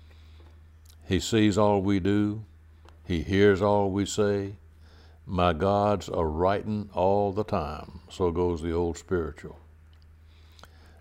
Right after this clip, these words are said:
Dwight L. Moody used to say that if a photographer came into the country who could photograph the thoughts of people's hearts,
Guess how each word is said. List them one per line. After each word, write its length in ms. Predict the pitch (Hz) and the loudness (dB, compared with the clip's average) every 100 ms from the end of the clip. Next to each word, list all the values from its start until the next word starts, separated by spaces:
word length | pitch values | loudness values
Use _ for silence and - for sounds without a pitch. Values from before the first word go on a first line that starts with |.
| 98 | 4
Dwight 220 | 101 101 | 6 8
L. 180 | 98 90 | 6 6
Moody 320 | 104 104 85 | 4 4 2
used 240 | 87 85 | 0 -4
to 80 | 90 | -8
say 340 | - 104 95 | -2 2 4
that 340 | 90 85 85 - | 2 0 -2 -4
if 220 | 87 85 | -4 -4
a 80 | 82 | -6
photographer 720 | - 85 - 113 87 82 90 | -8 -6 0 2 2 -2 -4
came 300 | - 98 90 | -2 -2 -2
into 120 | 82 | -4
the 120 | 80 | -6
country 480 | 76 98 80 92 87 - - - - - | -4 -4 -4 -6 -6 -8 -20 -20 -14 -2
who 120 | 104 | -2
could 180 | 90 80 | -2 -2
photograph 680 | - 120 98 104 98 92 | 4 4 4 2 2 0
the 120 | 87 | -4
thoughts 440 | 82 - 107 98 - | -6 -2 -2 -2 -6
of 140 | 82 | -8
people's 380 | - 98 87 85 | -4 -2 -2 -6
hearts, 580 | - 113 117 - - | -4 -4 -4 -8 -18